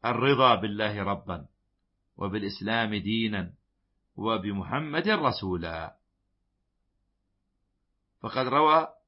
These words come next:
مسلم في صحيحه أن رسول الله صلى الله عليه وسلم قال:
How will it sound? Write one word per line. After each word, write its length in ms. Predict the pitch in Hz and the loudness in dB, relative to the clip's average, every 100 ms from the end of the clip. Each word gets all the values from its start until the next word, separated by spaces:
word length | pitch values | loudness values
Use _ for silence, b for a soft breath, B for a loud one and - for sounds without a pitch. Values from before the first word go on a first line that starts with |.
| _ | _
مسلم 600 | 135 147 127 131 139 160 | -6 -4 0 0 2 0
في 140 | 143 143 | 0 0
صحيحه 580 | 131 110 131 95 87 - _ _ _ _ _ _ _ _ _ _ _ _ _ 120 | 0 2 2 2 -4 -14 _ _ _ _ _ _ _ _ _ _ _ _ _ -2
أن 220 | 143 123 | -2 0
رسول 400 | 113 113 156 151 | -2 -2 -2 0
الله 380 | 143 135 117 104 120 | 2 2 0 -2 -6
صلى 160 | 117 | -4
الله 140 | 123 120 | -2 -2
عليه 100 | 110 | -2
وسلم 460 | 143 147 151 143 | -4 -2 0 0
قال: 400 | - 156 117 - | 4 8 8 6